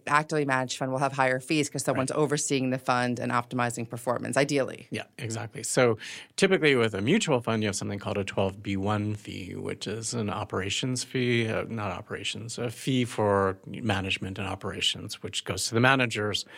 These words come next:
Speaker 2: who oversee the fund. Those typically don't exist with an E T F. What you buy is what you get. However, for both, you'll have commissions. Like, you'll have to, you know, if you're buying through an online broker for both,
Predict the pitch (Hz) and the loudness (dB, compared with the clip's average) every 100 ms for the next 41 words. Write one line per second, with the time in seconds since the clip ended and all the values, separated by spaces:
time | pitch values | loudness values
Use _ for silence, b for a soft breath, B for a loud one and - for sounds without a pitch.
0 | B B B 127 107 98 - 98 101 - | B B B -2 -2 -2 -4 -2 -4 -2
1 | 92 92 104 104 - - - - _ - | -2 -2 0 0 -2 -6 -12 -20 _ -12
2 | - 123 120 113 98 98 98 104 123 - | -10 -6 -2 0 0 0 -2 0 0 0
3 | - 117 127 117 113 117 110 101 101 - | -4 -2 0 0 -2 0 2 2 0 -8
4 | B B B B B B 123 107 110 104 | B B B B B B -2 0 4 4
5 | 101 - - 107 113 107 143 143 110 98 | 4 -2 -2 2 2 4 4 4 2 -4
6 | 101 117 107 101 101 - 98 95 - 120 | -6 -2 0 0 -2 -6 -6 -6 -6 -2
7 | 117 - 107 101 - - 95 - 90 98 | 0 0 0 -2 -6 -8 -10 -6 -6 -6
8 | - 107 104 107 - 123 98 104 - 104 | -8 -8 -8 -10 -10 -10 -10 -12 -10 -10
9 | 98 101 98 98 95 104 101 98 95 98 | -10 -10 -8 -8 -8 -10 -8 -8 -8 -4
10 | 120 113 - 101 - 110 120 110 156 | 0 0 0 -4 0 4 4 4 0